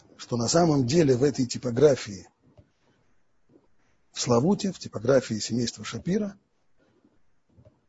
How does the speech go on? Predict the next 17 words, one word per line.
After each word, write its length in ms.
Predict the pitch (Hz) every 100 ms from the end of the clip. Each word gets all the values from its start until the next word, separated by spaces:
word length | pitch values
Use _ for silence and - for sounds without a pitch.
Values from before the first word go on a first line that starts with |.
| -
печатались 1040 | 156 180 196 - 143 117 101 - - - _ _ -
антиправительственные 1040 | 180 175 147 135 139 147 165 131 - 127 117
прокламации, 840 | 117 - 117 131 180 - 214 233 - _ _ _ _ _ _ - - _
и 120 | -
переплётчик 680 | 151 170 165 202 226 - 123
хотел 400 | - 123 175 165
донести 400 | 127 127 123 151
об 160 | 165 131
этом 260 | 120 110
властям – 680 | 98 104 - 165 214 240 - _ _ _ _
и 140 | 202 190
за 160 | 143
это 340 | 165 202 202 160
хозяева 480 | 127 131 156 135
типографии 640 | 123 - 113 131 190 - 107
его 260 | 107 107
убили, 480 | 107 113 190 214 185